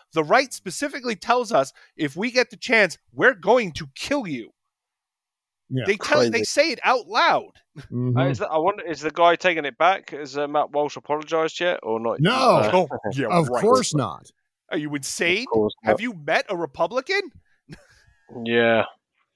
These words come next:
Speaker 3: Yeah,
Speaker 2: Yeah.
Speaker 3: no, fair enough.
Speaker 2: I, and the, the big question mark here is, uh, and I wanna talk about the First Amendment here in a second.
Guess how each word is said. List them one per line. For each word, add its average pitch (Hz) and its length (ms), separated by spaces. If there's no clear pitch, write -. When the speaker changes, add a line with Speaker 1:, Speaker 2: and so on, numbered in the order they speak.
Speaker 3:
Yeah, 117 420
Speaker 2:
Yeah. - 200
Speaker 3:
no, 170 140
fair 127 200
enough. 123 320
Speaker 2:
I, 196 80
and 196 160
the, 190 100
the 185 160
big 220 260
question 220 460
mark 151 360
here 160 500
is, 135 640
uh, 131 240
and 143 80
I 151 40
wanna 156 120
talk 147 160
about 127 120
the 113 60
First 139 220
Amendment 127 260
here 117 120
in 98 40
a 98 40
second. 117 220